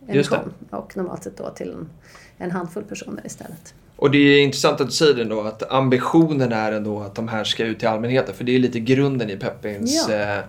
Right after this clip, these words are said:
Speaker 2: Ja.
Speaker 1: eh, mission på något sätt.
Speaker 2: Ja, vi tror ju stenhårt på, och det gör även de här bolagen, att många människor kan göra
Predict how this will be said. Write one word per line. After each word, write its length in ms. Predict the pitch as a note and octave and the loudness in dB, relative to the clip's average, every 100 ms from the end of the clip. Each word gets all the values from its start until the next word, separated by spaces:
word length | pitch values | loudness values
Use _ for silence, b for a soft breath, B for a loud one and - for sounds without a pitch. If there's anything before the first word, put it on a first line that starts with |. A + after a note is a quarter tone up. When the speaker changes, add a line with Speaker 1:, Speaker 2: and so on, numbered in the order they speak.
| B | B
Speaker 2:
Ja. 260 | A#2 B3+ A#2+ | -8 -6 -4
Speaker 1:
eh, 280 | A2 G#2 G2 | -2 -2 -4
mission 600 | A#2+ B2 - C#3 C3 F#2+ | -4 -2 2 2 2 -6
på 60 | A2 | -8
något 180 | F#2 - | -8 -8
sätt. 300 | - - - | -12 -12 -6
Speaker 2:
Ja, 300 | C4 C#4+ - F#3 | -2 -2 -4 -4
vi 420 | B3 B3 A#3+ A3+ | 0 2 0 -2
tror 280 | - A#3 G#3+ | -4 -2 -2
ju 360 | G#3 - A3+ - - - | -2 -4 -10 -14 -18 -20
stenhårt 540 | - A#3 G#3 A3 A3 | -8 -4 -2 -4 -4
på, 80 | F#3+ | -4
och 80 | F#3+ | -2
det 60 | |
gör 120 | G3+ | -2
även 180 | G3 F#3 | -2 -2
de 120 | F3+ | -4
här 80 | F3+ | -6
bolagen, 460 | F3 F#3+ G#3+ G3 E3 | -4 -4 -2 -2 -4
att 100 | E3+ | -4
många 240 | F#3+ F#3 | -4 -4
människor 340 | F#3 F3 E3 F3+ | -4 -6 -8 -10
kan 280 | F3+ E3+ | -6 -6
göra 320 | E3+ D#3+ D#3+ | -6 -6 -8